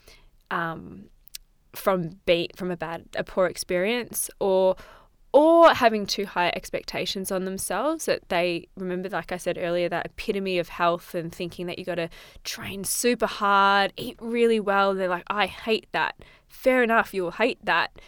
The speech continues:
because not many people like that. So it might be set the bar a little bit lower for yourself, start slower, find something that you enjoy, and it could be, "I become the girl," or "I become the guy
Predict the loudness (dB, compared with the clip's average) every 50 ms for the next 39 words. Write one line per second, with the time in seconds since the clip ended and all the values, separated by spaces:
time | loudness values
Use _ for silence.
0 | _ _ _ -14 -14 -6 -4 -4 -4 -4 -6 -6 -8 -8 _ _ _ _ -8 -8
1 | -8 -6 -4 -6 -6 -4 -2 -4 -4 -2 -4 -4 -2 -2 -2 -2 -2 -2 0 0
2 | 0 0 0 _ _ 0 6 10 10 10 10 10 8 8 8 8 6 6 6 4
3 | 6 6 4 4 2 2 2 2 0 4 6 6 6 6 6 4 2 2 2 0
4 | 0 2 2 0 0 0 -2 -2 -2 -2 -2 -2 -4 -2 0 0 -2 -2 -8 _
5 | -8 -6 -6 -2 0 2 4 4 4 4 2 -4 -4 0 0 2 2 2 0 0
6 | -4 -6 -20 _ _ -4 -2 -2 0 -2 -4 -6 -8 -8 -8 -8 -6 -6 -4 -4
7 | -2 -4 -2 -4 -6 -4 -2 -2 0 0 0 -2 -4 -4 -8 -10 -10 _ -20 -20
8 | _ _ _ _ _ _ _ -4 -2 -2 -4 -8 -8 -8 -8 -6 _ -2 -2 -2
9 | -2 -2 -6 -8 -8 -10 -12 -14 -12 -12 -10 -10 -8 -8 -6 -4 -4 -4 -4 -6
10 | -6 -6 -6 -6 -6 -4 -6 -6 -8 -10 -12 -10 -10 -8 -8 -6 -6 -8